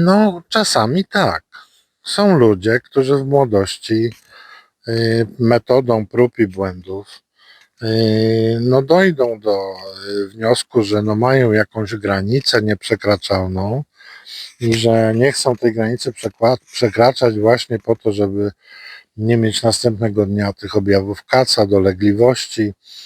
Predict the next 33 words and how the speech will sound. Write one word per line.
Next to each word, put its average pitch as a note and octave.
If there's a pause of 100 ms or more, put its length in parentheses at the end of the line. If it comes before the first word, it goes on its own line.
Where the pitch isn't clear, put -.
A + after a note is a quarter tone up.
(280)
móc A2
trafić G#2
do G#2+
domu B2
po A#2
imprezie A2
i G#2+
tak G#2
dalej, G#2
i -
tak F#2
dalej. E2+ (1400)
I D#3
trzymają F#3
się A2+
tej A2+
granicy, G#2 (500)
nie E3+
że F3+
dlaczego, D3+
że B2+
im C3
ktoś -
każe, E2+
tylko A#2+
sami G3+
sobie G2+
ustalają G#2
tą F#2+
granicę F#2 (640)
i D#3+
trzymają E3+
się, D#3+